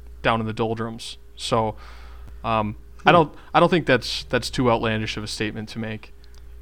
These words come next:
Speaker 2: No, no, no, I, I, I never, I didn't mean to, uh, point it across like it was outlandish. I, I, I was surprised, and I'm,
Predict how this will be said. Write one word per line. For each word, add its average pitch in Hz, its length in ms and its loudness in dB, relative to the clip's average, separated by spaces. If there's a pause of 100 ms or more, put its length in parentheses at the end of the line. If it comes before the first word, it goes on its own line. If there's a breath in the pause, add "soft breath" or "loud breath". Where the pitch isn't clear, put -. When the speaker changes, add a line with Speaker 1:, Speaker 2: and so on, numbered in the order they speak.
(600 soft breath)
Speaker 2:
No, 269 160 12
no, 180 280 12
no, - 40 12
I, 131 220 12
I, 139 340 12
I 147 40 12
never, 139 420 12
I 131 80 8
didn't 131 260 8
mean 117 180 6
to, 110 100 6
uh, 95 240 6 (140)
point 117 220 2
it 101 40 2
across 101 360 4
like 92 80 -2
it 90 40 0
was 87 140 0
outlandish. 87 540 2
I, 92 180 6 (260)
I, 98 460 0
I 98 80 0
was 95 180 4
surprised, 110 520 4
and 87 120 -2
I'm, 87 220 -2